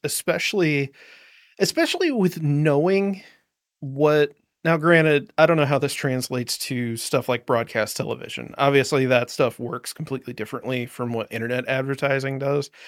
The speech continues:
But knowing that the average monetization for an individual viewer is, is close to, like, twenty or thirty cents a year,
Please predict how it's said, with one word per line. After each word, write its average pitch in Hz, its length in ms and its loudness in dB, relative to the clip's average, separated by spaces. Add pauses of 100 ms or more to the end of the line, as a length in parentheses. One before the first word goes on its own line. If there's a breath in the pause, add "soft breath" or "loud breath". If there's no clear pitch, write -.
(520 loud breath)
But 160 320 2
knowing 170 720 2
that 135 520 4 (340)
the 131 520 -2
average 143 460 2
monetization 135 960 0 (300 soft breath)
for 139 380 0
an 127 200 0
individual 139 760 0
viewer 127 560 -2 (460 soft breath)
is, 135 680 0 (480)
is - 260 -14 (100)
close 147 380 -4
to, 170 100 4
like, 123 380 0 (180)
twenty 151 640 0
or 151 100 0
thirty 143 460 -4
cents - 720 -4 (260)
a 147 100 6
year, 131 720 0